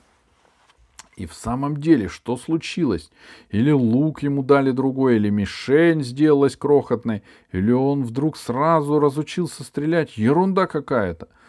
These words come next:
Олень был уже на виду. Володя аккуратно вставил тетиву в прорезь стрелы и выстрелил навскидку. Он был уверен, что стрела воткнется точно в середину фанерного туловища,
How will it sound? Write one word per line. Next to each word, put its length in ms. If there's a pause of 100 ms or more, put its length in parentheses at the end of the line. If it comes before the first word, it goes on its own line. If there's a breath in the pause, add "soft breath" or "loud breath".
(260 soft breath)
Олень 420
был 240
уже 220
на 120
виду. 460 (380 soft breath)
Володя 720
аккуратно 680
вставил 760
тетиву 560
в 80
прорезь 640
стрелы 880 (260)
и 220
выстрелил 840
навскидку. 720
Он 140
был 180
уверен, 360
что 260
стрела 440
воткнется 560
точно 640
в 60
середину 540
фанерного 680
туловища, 720